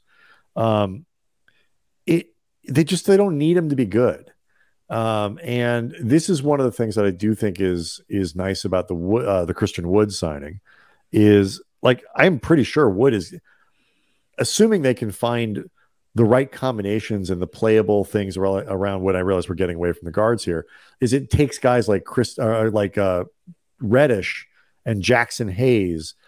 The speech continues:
and whatever, and makes it less important that these guys who have not been particularly productive in their N B A careers,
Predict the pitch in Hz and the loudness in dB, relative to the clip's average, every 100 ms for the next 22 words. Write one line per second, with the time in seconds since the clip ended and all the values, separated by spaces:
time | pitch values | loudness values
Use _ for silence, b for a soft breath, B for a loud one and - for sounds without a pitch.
0 | _ - 98 120 151 127 127 113 113 143 | _ -8 -2 0 2 0 -2 -4 -2 -2
1 | - 127 110 104 131 - 107 95 127 123 | 0 -4 -2 -2 -4 -4 -8 -4 0 0
2 | 104 101 98 92 110 98 127 120 104 - | -2 -8 -6 -2 -4 -2 0 0 -2 -10
3 | b b - 156 151 240 190 123 - 98 | b b 2 4 4 2 4 0 -2 -6
4 | 85 101 95 101 - 98 92 92 - 90 | -4 -4 -2 -4 -2 0 0 -2 -2 -2
5 | 90 - 85 78 104 92 92 95 92 90 | -2 -4 -8 -6 -6 -4 -2 -4 -2 -2
6 | 87 - 90 87 98 | -2 -4 -2 0 -2